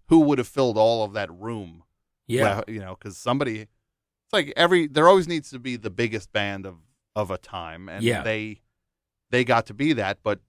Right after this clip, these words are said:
Speaker 1: you ha-, it's kinda like the luck of the draw who gets the shot at being that too, 'cause there's so many people who are always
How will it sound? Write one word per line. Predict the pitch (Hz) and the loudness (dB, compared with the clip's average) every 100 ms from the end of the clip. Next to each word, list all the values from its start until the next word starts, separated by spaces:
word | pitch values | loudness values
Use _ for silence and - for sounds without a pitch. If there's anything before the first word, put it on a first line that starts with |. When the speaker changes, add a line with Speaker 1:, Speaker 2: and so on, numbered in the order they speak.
| _ _ _ 92 | _ _ _ _
Speaker 1:
you | 120 | -12
ha-, | 98 113 | -10 -12
it's | 117 110 107 - - - | -12 -14 -16 -20 -18 -2
kinda | 143 135 | 0 0
like | 127 117 110 | -2 -6 -10
the | 98 | -18
luck | 107 98 120 139 | -16 -2 -2 0
of | 131 | -6
the | |
draw | 117 127 147 | -4 2 2
who | 113 123 | 2 -4
gets | 120 - - _ _ _ _ _ _ _ | -8 -10 -20 _ _ _ _ _ _ _
the | 110 | -20
shot | - 175 185 - | -4 2 2 0
at | 98 95 | -6 -8
being | 110 98 | -6 -6
that | 98 85 - | -10 -14 -4
too, | 160 | -4
'cause | 120 | -4
there's | 104 101 | -14 -6
so | 135 143 | -4 -2
many | 143 127 | -4 -8
people | 113 135 131 131 | -10 -8 -6 -6
who | 117 | -2
are | 101 | 2
always | 113 143 131 - | 2 0 -4 -12